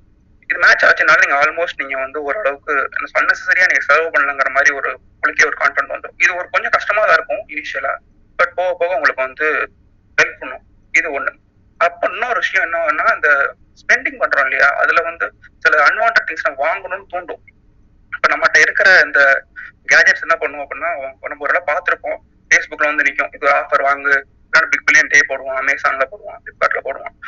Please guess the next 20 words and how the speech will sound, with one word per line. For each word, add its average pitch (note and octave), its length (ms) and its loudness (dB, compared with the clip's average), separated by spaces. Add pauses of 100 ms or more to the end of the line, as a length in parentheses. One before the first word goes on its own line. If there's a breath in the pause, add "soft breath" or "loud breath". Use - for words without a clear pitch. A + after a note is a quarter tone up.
(160 loud breath)
ஒரு D#3 240 -4
திங்ஸ் B2 320 -4
வந்து F#3+ 260 -4
உங்களுக்கு D#3+ 300 -6
வந்து D3 180 -8
ஆஃபர்ல F3 500 0
வருது D#3 280 0
அப்படின்னு E3 300 0
மீனிங் D3 280 2
வந்துன்னா C#3+ 240 0
நீங்க E3+ 180 -10
வாங்கணும்னு D3+ 320 -4
அவசியம் C#3 300 -4
கிடையாது. C3+ 280 4 (400)
முதல்ல D3 160 2
உங்களுக்கு C3+ 260 -4
நீட் - 220 4
இருக்கான்னு D#3 280 2
முதல்ல C3+ 140 -2
பாருங்க. - 300 -2